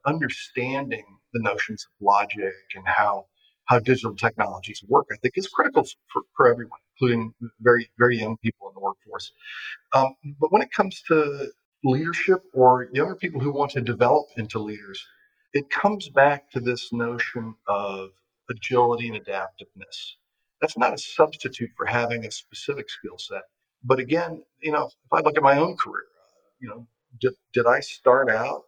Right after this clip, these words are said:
as, uh, thinking I'd be in professional services serving tech companies? No, you know, I thought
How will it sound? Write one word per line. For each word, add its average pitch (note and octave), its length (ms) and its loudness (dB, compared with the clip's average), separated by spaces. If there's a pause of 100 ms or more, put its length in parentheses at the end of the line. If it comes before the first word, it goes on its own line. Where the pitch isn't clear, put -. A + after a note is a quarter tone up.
as, G#2+ 320 -8 (400)
uh, G#2 100 -8 (100)
thinking A#2+ 240 -2
I'd A2+ 160 2
be A#2 80 0
in A2 100 0
professional A#2 480 0
services A#2 560 0
serving G#2+ 480 -2
tech A2 220 -2
companies? C#3 560 -2
No, B2 260 0 (180)
you G#2 60 -18
know, A2 120 -10
I - 140 -16
thought A2+ 200 0